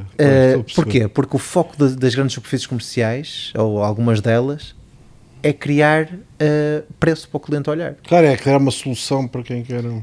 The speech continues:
Speaker 1: É, é, é dizer assim, "Vou-te criar, vou-te criar aqui um, um produto barato que tu vais comprar,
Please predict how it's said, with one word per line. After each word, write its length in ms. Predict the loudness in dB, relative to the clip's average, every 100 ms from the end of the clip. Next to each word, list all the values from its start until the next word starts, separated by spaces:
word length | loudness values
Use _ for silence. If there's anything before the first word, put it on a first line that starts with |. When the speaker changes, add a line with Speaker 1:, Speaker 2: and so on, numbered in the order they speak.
| -2
Speaker 1:
É, 460 | 0 2 2 2 0
é, 20 |
é 40 |
dizer 300 | 0 0 0
assim, 280 | 0 -2 -2
"Vou-te 220 | 0 -2
criar, 440 | -2 2 4 2 0
vou-te 240 | -4 -4 -2
criar 260 | -2 0
aqui 280 | -2 -4 -6
um, 200 | -6 -6
um 60 | -6
produto 360 | -4 -2 -2 2
barato 420 | 2 2 0 -8
que 80 | -4
tu 80 | 0
vais 160 | 0
comprar, 540 | -2 -4 0 -2 -2